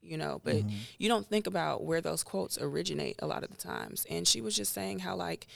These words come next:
Speaker 1: she didn't monetize it. So, like, basically, nobody knows it was hers. She sees people take credit for it all the time. And for me, it's not about the money, but about the art itself. Like, like, having somebody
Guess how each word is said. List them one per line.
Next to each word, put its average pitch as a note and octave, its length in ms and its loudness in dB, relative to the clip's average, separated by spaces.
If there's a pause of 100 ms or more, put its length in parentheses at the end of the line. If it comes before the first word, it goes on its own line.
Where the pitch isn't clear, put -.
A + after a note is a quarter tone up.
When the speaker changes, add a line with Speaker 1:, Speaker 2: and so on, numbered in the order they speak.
(240)
Speaker 1:
she - 160 -2
didn't D3+ 200 0
monetize D#3+ 640 0
it. - 160 -2
So, D3 160 0
like, C#3+ 240 -2
basically, E3 640 -2 (380)
nobody F#3 340 0
knows F#3+ 280 2
it G#3+ 80 2
was G#3 120 0
hers. D#3 640 -4 (240)
She - 140 -2
sees F3+ 260 0
people F#3+ 240 -4
take F#3 220 -2
credit F#3+ 260 -4
for F#3+ 160 -2
it - 60 -2
all D#2+ 120 -2
the C#2 60 -2
time. F#3 580 -2 (400)
And F#3+ 140 2
for G#3 120 2
me, A#3+ 180 2
it's A#3 140 2
not F#3+ 140 2
about F#3+ 220 0
the - 80 -4
money, E3+ 400 0
but F3 160 0
about E3+ 300 -2
the - 160 -6
art E3 180 4
itself. E3 500 0
Like, - 200 -2 (240)
like, E3 160 2
having A#3+ 300 0
somebody F3 500 0